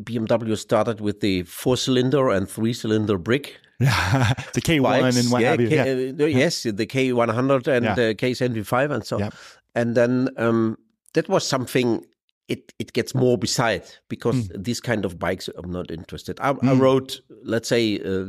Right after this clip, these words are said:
Speaker 1: two-stroke motorbikes and something.
Speaker 2: Yeah.
Speaker 1: And later on S R five hundred, so one-cylinder, big one-cylinder motorbikes and so on. And I said,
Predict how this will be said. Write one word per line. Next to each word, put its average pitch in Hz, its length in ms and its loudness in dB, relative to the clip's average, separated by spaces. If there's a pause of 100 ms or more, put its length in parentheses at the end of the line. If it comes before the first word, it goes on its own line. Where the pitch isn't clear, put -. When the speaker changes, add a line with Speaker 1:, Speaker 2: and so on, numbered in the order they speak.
Speaker 1:
two-stroke 120 520 2
motorbikes 110 640 0
and 98 180 -4
something. 107 360 -4
Speaker 2:
Yeah. 95 180 -4 (480)
Speaker 1:
And 104 120 -2
later 113 240 2
on 104 400 2
S 113 200 -6
R 110 160 2
five 104 240 -2
hundred, 123 480 2
so 113 180 0
one-cylinder, 113 680 2
big 117 200 -2
one-cylinder 120 580 0
motorbikes 110 600 2
and 104 160 -6
so 110 140 -8
on. 101 140 -8 (680)
And 131 180 -2
I 123 120 0
said, 123 240 -2